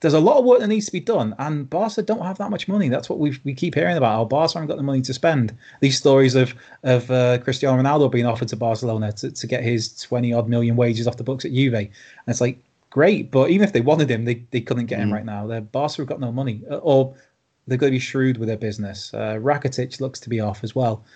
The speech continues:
Speaker 1: Vidal looks like he probably will go this summer. Suarez maybe. So y-, you're left with an aging squad. Um, and you, you, you're left with no money to really rebuild it i-, in,
Speaker 2: Mm.
Speaker 1: in a,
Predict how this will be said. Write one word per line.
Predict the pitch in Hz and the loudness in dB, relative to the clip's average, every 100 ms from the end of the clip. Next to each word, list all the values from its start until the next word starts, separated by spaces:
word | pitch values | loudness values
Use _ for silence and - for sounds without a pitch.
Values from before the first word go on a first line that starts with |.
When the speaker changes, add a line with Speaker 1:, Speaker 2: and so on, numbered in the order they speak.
| - - | -20 -2
Speaker 1:
Vidal | 127 139 143 127 - | 2 4 4 2 -2
looks | 139 127 | -6 -2
like | 120 120 | -2 -2
he | 127 | 0
probably | 147 127 | 2 2
will | 113 156 135 | 4 4 4
go | 120 | -2
this | 113 - | -8 -10
summer. | 120 127 | -4 -2
Suarez | 120 139 139 135 117 | -2 -2 -2 -2 -2
maybe. | 131 127 127 | 0 0 -2
So | 123 127 123 120 - - - _ _ _ _ _ 220 220 | -2 0 0 -2 -8 -20 -20 _ _ _ _ _ -20 -16
y-, | 151 147 175 180 - | -14 -10 0 0 2
you're | 165 | 4
left | 220 294 | 4 4
with | 311 | 0
an | 285 | 2
aging | 302 302 302 196 | 4 4 4 -2
squad. | - - 92 95 _ - | -4 -6 -6 -6 _ -6
Um, | 117 117 120 117 113 120 120 _ _ _ - | -4 -2 -2 -2 -4 -6 -10 _ _ _ -4
and | 147 160 | 0 0
you, | |
you, | 185 165 - | 2 0 0
you're | 156 170 | -2 2
left | 220 - | 2 4
with | 190 165 | 2 6
no | 202 | 4
money | 202 214 208 | 6 4 4
to | 175 | 0
really | 185 180 | -2 -2
rebuild | 185 202 214 233 156 | -2 0 0 -2 -2
it | - - | -4 -2
i-, | 147 - | -2 0
in, | 180 175 190 | 2 2 2
Speaker 2:
Mm. | |
Speaker 1:
in | 165 | 2
a, | 160 156 | 2 0